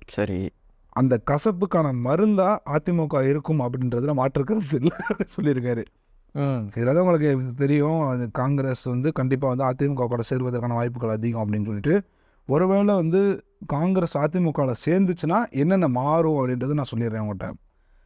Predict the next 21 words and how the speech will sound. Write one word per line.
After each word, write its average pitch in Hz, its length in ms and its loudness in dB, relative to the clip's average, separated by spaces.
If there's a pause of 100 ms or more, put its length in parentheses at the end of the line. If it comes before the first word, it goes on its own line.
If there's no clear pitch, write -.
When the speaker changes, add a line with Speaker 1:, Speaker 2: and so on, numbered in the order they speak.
(100)
Speaker 2:
அந்த 127 200 0
ஃபர்ஸ்ட் - 280 -2
வந்து 170 580 2
இந்தியா 156 220 2
கூட்டணிக்குள்ள 135 500 -2
நுழைவாங்க 117 480 0
யாரு? 113 280 -2 (680)
அதிமுக. 113 400 0 (100)
Speaker 1:
ம். 120 340 0 (460)
Speaker 2:
அ, 120 60 -4
ஒருத்தவங்க 135 500 0
வெளியே 143 200 4
போவாங்க 113 400 0
யாரு? 123 300 -2 (640)
திமுக. 123 400 2 (880)
அதே 156 280 2
மாதிரி 175 200 2
பாஜக 165 520 2
வைத்தனால 147 420 2
வந்து 151 220 0
அவங்க 127 440 -2